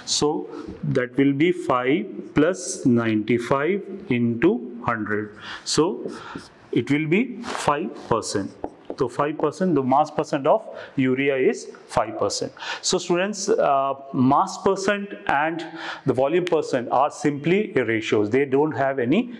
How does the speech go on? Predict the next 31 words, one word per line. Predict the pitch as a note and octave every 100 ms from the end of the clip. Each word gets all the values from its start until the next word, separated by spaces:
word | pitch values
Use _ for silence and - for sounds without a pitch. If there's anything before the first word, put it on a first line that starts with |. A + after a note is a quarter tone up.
| -
units. | B2+ B2 G2 - - - - -
Okay. | C3 A3+ G#3+ A3 - -
So | - - - D3+ - C3 - - - D3+ -
our | D3
next | D3+ G3+ -
topic | F#3+ F3+ F#3+ A#3+
is | A#3 F#3 G3 -
parts | - D3 E3 - - -
per | C#3+ - -
million. | C3 A#2+ G#2 F#2+ - - - - - -
For | E3+
a | E3+
dilute | D3+ E3 G3+
solution | - D#3 D#3 E3 B2+ C3 - - -
in | D3
which | D#3 F3+
a | E3
very | D3+ F#3+
small | F#3+ D#3 D#3 F3+ F#3
amount | D3 D3 D#3+ E3+
of | D3 A#2 - - -
so-, | - - C#3+ C3 C3 B2+
solute | - C#3 E3+ C3 - - -
is | - D3 D3 -
added, | B2 C3+ C3 C3 -
yeah, | C3
dissolved | B2+ A#2+ C#3 A#2+ B2 - - - - - - -
in | D#3 E3 - - -
large | C#3+ B2+ D#3 F3+
excess | D3+ - F#3 F3+
of, | C3+